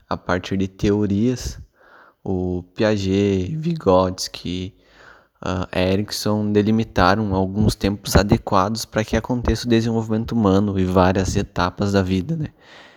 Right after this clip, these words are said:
Erickson defende bastante que a cada etapa da nossa vida existem crises e a gente passa por essas crises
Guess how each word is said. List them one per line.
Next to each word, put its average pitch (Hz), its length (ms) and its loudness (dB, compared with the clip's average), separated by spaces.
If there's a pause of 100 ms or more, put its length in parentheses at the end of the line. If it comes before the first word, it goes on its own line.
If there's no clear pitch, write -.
(140)
Erickson 95 480 0
defende 95 380 -2
bastante 92 480 2
que 95 340 2 (560)
a 90 220 -4
cada 101 320 2
etapa 98 560 2
da 101 100 0
nossa 98 260 -2
vida 98 240 0
existem 101 440 -2
crises 110 680 0
e 113 80 0
a 104 60 2
gente 101 320 -2
passa 90 400 -2
por 92 260 -2
essas 101 340 -2
crises 104 640 0